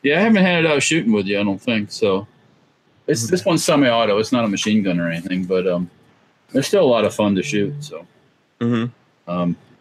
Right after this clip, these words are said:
Speaker 2: Richard Hughes says designated marksman.
Speaker 1: Yeah, designated marksman. Yeah, so it's not like a sniper. He's just got the upgraded capability in, in, in his squad or whatever. Um,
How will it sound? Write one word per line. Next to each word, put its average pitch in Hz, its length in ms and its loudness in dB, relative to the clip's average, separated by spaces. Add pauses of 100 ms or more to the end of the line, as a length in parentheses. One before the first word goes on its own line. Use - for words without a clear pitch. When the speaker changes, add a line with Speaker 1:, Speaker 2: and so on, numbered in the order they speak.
(180)
Speaker 2:
Richard 127 280 0
Hughes 143 240 0
says 131 260 0
designated 131 760 0
marksman. 151 580 -2 (500)
Speaker 1:
Yeah, 160 200 2
designated 139 480 2
marksman. 110 440 2
Yeah, 92 200 0
so 107 360 0 (380)
it's 127 180 -2
not 156 220 0
like 151 220 0
a 127 80 0
sniper. 147 560 0
He's 131 240 0
just 120 380 -4
got 135 220 -2
the 113 140 -2
upgraded 113 680 -2
capability 104 840 -2 (640)
in, 113 360 2
in, 104 280 -4
in 101 140 -4
his 98 180 -2
squad 98 420 -2
or 92 60 0
whatever. 90 500 0 (240)
Um, 90 280 -6